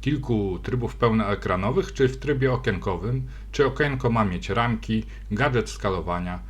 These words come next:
czy ma być wyświetlony wskaźnik myszy itp. Kolejna zakładka to backfill, czyli opcje związane z wypełnianiem obrazu. Niestety, jak widać, Hollywood nie jest zlokalizowany na język polski, choć być może teraz, gdy będzie w sumie kilkudziesięciu polskich użytkowników tego programu,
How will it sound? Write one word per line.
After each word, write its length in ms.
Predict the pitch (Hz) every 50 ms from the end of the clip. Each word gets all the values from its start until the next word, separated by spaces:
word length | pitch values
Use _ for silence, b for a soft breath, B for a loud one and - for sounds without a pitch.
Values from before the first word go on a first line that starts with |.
| B B
czy 140 | B - 143
ma 120 | 156 165 147
być 180 | 131 135 117
wyświetlony 600 | 104 123 - - - 110 - - 110 107 104 98
wskaźnik 520 | - - - 104 95 90 90 85 78 - -
myszy 300 | 92 98 92 - 101 -
itp. 560 | 113 110 104 - 87 - - 78 73 - - - - - B B B B B B B B B -
Kolejna 420 | 135 139 170 185 190 175 156 131
zakładka 680 | 120 120 - - 113 98 98 - - 113 110 117 127 127
to 200 | 127 - 127 110
backfill, 600 | 98 113 101 - - - - 90 87 90 101 110 - -
czyli 260 | - 123 110 113 120
opcje 300 | 120 117 - - 113 101
związane 520 | 98 104 110 104 98 110 107 107 104 95
z 80 | 87 85
wypełnianiem 680 | 104 127 127 - 117 101 98 95 95 98 98 101 104
obrazu. 560 | 104 98 90 110 104 85 80 - - - - - - B B B B B B B B -
Niestety, 380 | 143 127 - 202 185 - 151
jak 200 | 139 127 120 107
widać, 320 | 117 139 131 131 120 123 -
Hollywood 540 | - 131 131 123 117 113 117 113 - -
nie 160 | 117 113 135 139
jest 160 | 120 95 90
zlokalizowany 840 | 90 107 107 - - 107 101 101 95 101 101 90 202 202 101 104 202
na 140 | 202 196
język 300 | - 202 196 - 113 -
polski, 600 | - - - 117 101 90 - - - 98 107 131 131 B B B B
choć 240 | B - 214 196 156
być 220 | 143 147 131 139
może 320 | 139 139 135 127 113 117 110
teraz, 360 | - 135 127 113 101 87 90
gdy 340 | - 98 85 95 98 92 87
będzie 360 | 87 110 110 104 95 104 98
w 80 | - -
sumie 380 | - 113 107 101 98 92 90
kilkudziesięciu 760 | - - 110 95 - - 104 101 101 - - 123 117 107 107
polskich 500 | 92 - 110 110 101 - - 110 113 -
użytkowników 720 | 101 82 82 101 - - - 82 76 101 127 123 - - -
tego 240 | - 95 85 85 -
programu, 680 | - 104 85 82 76 82 78 78 76 85 92 101 110 -